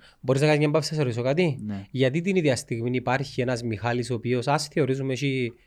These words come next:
Speaker 1: σώα τα φρένα, και την ίδια στιγμή έχει και έναν άλλον άνθρωπο, και οι δυο φκένουν που το ίδιο production line;
Speaker 2: Ε, γιατί ο καθένα-, εντάξει, ρε, ο άνθρωπος είναι και τα γονίδια του, είναι και το περιβάλλον στο οποίο μεγαλώνει.
Speaker 1: Πιστεύεις στα γονίδια παίζουν ρόλο;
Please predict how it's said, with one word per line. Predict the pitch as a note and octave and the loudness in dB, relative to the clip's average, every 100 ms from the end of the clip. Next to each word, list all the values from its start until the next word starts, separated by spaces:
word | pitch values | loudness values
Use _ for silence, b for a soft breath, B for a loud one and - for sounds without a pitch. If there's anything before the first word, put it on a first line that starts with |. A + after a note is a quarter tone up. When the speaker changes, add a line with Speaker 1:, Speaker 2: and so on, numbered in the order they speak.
| b | b
Speaker 1:
σώα | - - C3 B2 | -10 0 4 4
τα | G#2+ | 0
φρένα, | F2 A#2+ D3 G#3+ | -4 -2 -2 -2
και | - | 0
την | D#3+ | 2
ίδια | F#3+ | 2
στιγμή | F#3 C#3 A#2 C3 | 0 -4 -2 0
έχει | C#3 D3 | 0 0
και | C#3 | 0
έναν | A#2+ | 0
άλλον | C3+ E3 G#2+ | 0 0 -2
άνθρωπο, | E2+ - B2 | -4 -6 -6
και | E3 D3+ | -4 -6
οι | |
δυο | - | -6
φκένουν | E3+ - F3 E3+ | -8 -4 -4 -2
που | E3+ | -2
το | D#3 | 0
ίδιο | D3+ E3+ D3+ A#2 G2+ _ _ _ _ _ - - A2 | 0 0 -2 -4 -6 _ _ _ _ _ -20 -8 -4
production | G#2+ G#2+ - G#2 F2+ | -4 -6 -12 -10 -10
line; | F2+ F#2+ | -10 -10
Speaker 2:
Ε, | C3 F3+ | -8 -2
γιατί | G3 F3+ | 0 6
ο | G#3 | 8
καθένα-, | F#3 F3 F#3+ F#3 - | 8 6 4 0 -2
εντάξει, | E3+ - - | -2 -2 -2
ρε, | F2 | 0
ο | G2 | 2
άνθρωπος | B2+ - D#3 C#3+ | 2 2 0 2
είναι | C#3 C#3 | 2 0
και | C#3+ | 2
τα | C#3 | 6
γονίδια | A#2 F2+ G#2 E3 F#3+ E3+ | 6 6 0 0 0 0
του, | D#3+ | 0
είναι | D3+ C#3 | -2 0
και | |
το | C#3 | 0
περιβάλλον | B2+ F#2+ G2 G#2+ | -2 -2 -4 -6
στο | G#2 | -6
οποίο | F#2+ | -4
μεγαλώνει. | G#2+ D#3 - F#3 F#3+ F#3 F3 E3 D3 _ _ _ | -4 -4 -6 -2 -2 -2 -2 -4 -8 _ _ _
Speaker 1:
Πιστεύεις | C3 - C3+ - | -8 -4 -6 -6
στα | A2 A#2+ | -8 -6
γονίδια | G#2 F#2+ F#2+ | -4 -6 -6
παίζουν | F#2 F2+ F2+ | -8 -8 -8
ρόλο; | E2+ E2+ | -10 -12